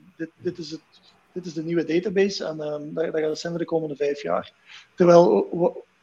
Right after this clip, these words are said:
wat wordt er vandaag heel veel in B two B over gebabbeld, is in, in, in SaaS is zo bottom-up,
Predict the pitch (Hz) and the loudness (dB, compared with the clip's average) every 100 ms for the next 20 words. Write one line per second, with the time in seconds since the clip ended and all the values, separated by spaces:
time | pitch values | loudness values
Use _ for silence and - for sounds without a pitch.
0 | _ _ 165 180 196 - 151 151 165 214 | _ _ 2 4 6 4 -2 2 4 4
1 | 202 208 208 190 160 180 170 185 190 180 | 4 4 4 2 0 -4 -2 2 2 0
2 | 160 156 190 208 196 - - 160 170 170 | 0 4 4 2 -2 -6 -8 -8 -8 -10
3 | 180 165 156 - 185 190 175 - 165 151 | -12 -12 -8 -4 -2 -2 -6 -4 -4 -6
4 | _ _ _ _ 151 185 190 165 175 - | _ _ _ _ -2 0 2 0 0 -4